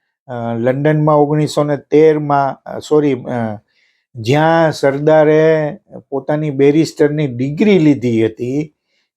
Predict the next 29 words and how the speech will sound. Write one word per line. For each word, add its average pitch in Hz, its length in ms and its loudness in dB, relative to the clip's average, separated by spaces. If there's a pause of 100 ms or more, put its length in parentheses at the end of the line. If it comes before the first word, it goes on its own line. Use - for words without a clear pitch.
(120)
ત્યાં 185 300 2
જ 175 40 4
એમની 175 300 2
પ્રતિમા 156 580 0
પણ 147 420 -2
મૂકવામાં 127 600 -2
આવી 123 180 2
હતી. 127 140 -6
ઇન્ડિયન 131 380 -2
હાઈ 123 180 2
કમિશનરમાં 135 840 -2
પણ 123 240 -2 (460)
એ 127 260 2
મૂકવામાં 120 600 -2
આવી 120 180 0
હતી. 120 140 -8
બહુ 180 220 2
સરસ. 143 300 0
અને 131 200 -6
ન્યૂ 139 260 -4
જર્સીની 175 560 -2
જે 160 320 2 (760)
પ્રતિમા 156 520 0
છે 147 400 2
એ 165 520 2 (520)
મૂળે 147 400 2
તો 196 220 2
એ 190 100 6
વિચાર 175 580 2